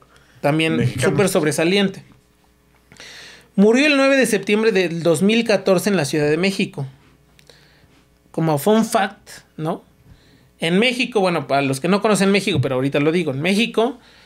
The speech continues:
Speaker 1: hay mu-, a varias esculturas muy sobresalientes de un escultor que se hace llamar así y firma así como Sebastián.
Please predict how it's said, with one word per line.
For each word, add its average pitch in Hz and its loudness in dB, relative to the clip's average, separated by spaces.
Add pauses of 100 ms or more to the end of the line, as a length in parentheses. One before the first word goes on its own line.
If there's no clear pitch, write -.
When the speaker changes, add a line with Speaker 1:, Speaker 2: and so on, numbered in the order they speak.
(460)
Speaker 1:
hay 202 -2 (460)
mu-, 202 2
a 160 0
varias 214 -2
esculturas 190 -2
muy 208 4
sobresalientes 165 -2 (520)
de 185 0
un 214 2 (200)
escultor 185 0
que 151 0
se - -4
hace 156 0
llamar 160 0
así 156 -2 (180)
y 135 -6
firma 170 0
así 165 -6
como 196 -2
Sebastián. 156 -6